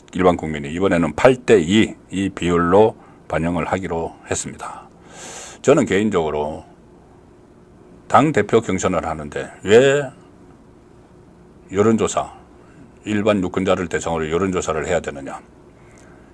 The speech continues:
예를 들어서 대선 후보 경선 아니면은 총선 후보 경선 이러면 이제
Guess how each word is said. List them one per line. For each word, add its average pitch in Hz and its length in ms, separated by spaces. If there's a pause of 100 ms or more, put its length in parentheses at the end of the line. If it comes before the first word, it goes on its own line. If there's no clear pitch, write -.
예를 113 240
들어서 73 520
대선 104 280
후보 135 260
경선 78 440 (320)
아니면은 90 480
총선 127 360
후보 131 220
경선 - 380 (160)
이러면 98 300
이제 98 300